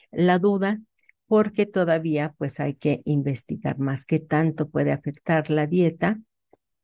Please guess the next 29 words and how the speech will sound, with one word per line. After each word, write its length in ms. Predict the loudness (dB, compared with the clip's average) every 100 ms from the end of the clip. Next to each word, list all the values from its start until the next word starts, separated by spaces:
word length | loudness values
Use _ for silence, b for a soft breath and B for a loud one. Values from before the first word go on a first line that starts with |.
| _ -4
Este, 480 | -2 -2 0 -2
como 220 | 2 2 2
les 180 | 2
decía, 340 | 0 -2 2 2
la 160 | 2
carnosina, 520 | 0 -2 -2 0 0 0
bueno, 220 | 0 -2
está 240 | -2 -2
hecha 260 | -2 -2 -2
de 160 | -2
dos 240 | -2 -4 -2
aminoácidos, 1000 | -2 0 2 0 2 2 2 0 -6 -8
eh, 260 | -4 -2 -2
L-histidina, 800 | 0 0 -2 -2 0 2 0 0
que 120 | -2
sí 440 | -2 -12 -2 2
es 260 | 2 -2 -4
un 140 | -2
aminoácido 500 | 2 2 0 0 -2
esencial, 480 | -2 -2 0 2 2
o 60 | 2
sea, 180 | 0
sí 140 | -4 -6
tenemos 340 | -2 -2 -4
que 120 | -6 -6
consumirlo 480 | -4 -2 -2 0
en 60 | 0
la 100 | 0
dieta, 340 | 2 2 0